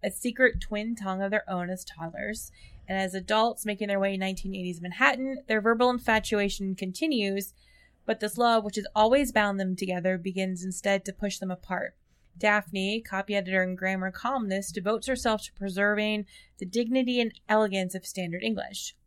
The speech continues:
Laurel, who gives up teaching kindergarten to write poetry, is drawn instead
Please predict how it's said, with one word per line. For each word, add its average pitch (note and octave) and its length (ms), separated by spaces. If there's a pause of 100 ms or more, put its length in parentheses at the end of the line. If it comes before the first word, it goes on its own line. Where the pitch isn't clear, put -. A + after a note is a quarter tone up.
Laurel, G3 480
who G#3+ 80
gives G3 220
up F#3+ 100
teaching G3 480
kindergarten F#3 560
to F3+ 60
write - 160
poetry, A3+ 640 (400)
is C#4 120
drawn C#4+ 320
instead G#3 600